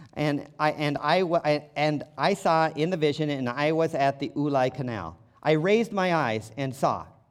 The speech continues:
and behold, a ram standing on the bank of the canal. It had two horns,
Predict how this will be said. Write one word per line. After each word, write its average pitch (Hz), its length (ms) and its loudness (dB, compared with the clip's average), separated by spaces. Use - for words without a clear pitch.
and 139 100 -4
behold, 175 400 6
a 131 40 2
ram 139 460 0
standing 160 460 -2
on 143 120 -2
the 123 80 -4
bank 143 320 -2
of 147 100 -4
the 139 60 -8
canal. 117 580 -4
It 156 100 2
had 160 160 2
two 254 180 6
horns, 156 480 0